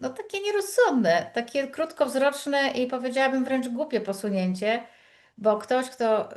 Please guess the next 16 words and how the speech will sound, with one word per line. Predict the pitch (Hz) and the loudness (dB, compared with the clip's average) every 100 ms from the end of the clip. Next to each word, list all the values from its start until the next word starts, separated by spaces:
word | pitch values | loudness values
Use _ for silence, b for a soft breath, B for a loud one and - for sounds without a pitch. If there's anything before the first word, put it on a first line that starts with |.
| - | -8
rzeczywiście | 220 214 214 226 233 - 220 208 196 - | -6 -4 -2 -2 -4 0 4 4 4 0
jest | 196 196 202 | 0 2 2
takim | 214 214 | -2 0
marketingowcem | 208 202 202 202 208 214 214 214 208 196 | 0 0 0 0 2 2 2 -2 -6 -6
z | - | -12
krwi | - 233 220 | -4 -2 0
i | |
kości, | 214 190 185 - 220 | 2 2 0 -4 0
nigdy | 233 240 220 | 2 2 0
w | 214 | -2
życiu | 214 208 | -4 -4
by | 208 | -4
czegoś | 208 208 | -2 -2
takiego | 214 208 208 208 | -2 0 0 2
nie | 208 | 0
zrobił. | 202 185 165 185 247 | 2 2 2 0 0